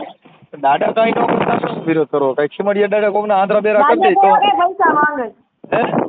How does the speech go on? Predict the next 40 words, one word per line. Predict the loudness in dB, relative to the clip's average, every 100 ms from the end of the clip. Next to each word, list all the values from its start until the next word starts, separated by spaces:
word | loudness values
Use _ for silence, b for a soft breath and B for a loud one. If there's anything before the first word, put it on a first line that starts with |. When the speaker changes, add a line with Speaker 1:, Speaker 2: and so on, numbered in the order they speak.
| -8 -10 -4
Speaker 2:
હા, | -2 -4 _ _ _ -4 -2
એટલે | 0 0 0
તમે | 0 0
કહેતા | -2 -2 0
તો | 0
ના | 0 0 0
પાડી | 0 0 0
અમને | 0
કે | 2 0
ના, | 0 0
ના, | 0
અમે | 0 0
પૈસા | 0 0 0
નથી | -2 -2 -4
લેતા. | -2 0 -2 -4 -6 -14 -20 -14 -4
Speaker 1:
ના, | -2
લે | 0 0 -2
છે. | -4 -6 -6 -12 _ _ -20 _ _ -20 -20 -16 -4
Speaker 2:
અમને | -2 0 0
તો | 2
ના | 2 0 2
પાડે, | 2 2
અમે | 0 -2
કેટલા | -4 0 0
દસ | 2 0 0
પચીસ | 0 0 0
જણા | 0 2
હતા, | 2 2
અમને | 0 0
તો | -2
ના | -4 -6 -6
પાડે | -6
કે | -4 -4
ના, | -2 -2
ના, | 0 -2
અમે | 0 0 0
પૈસા | -2 0 -2
નથી | -2 -6
લેતા. | -6 -6
કોકે, | -6 -4 -6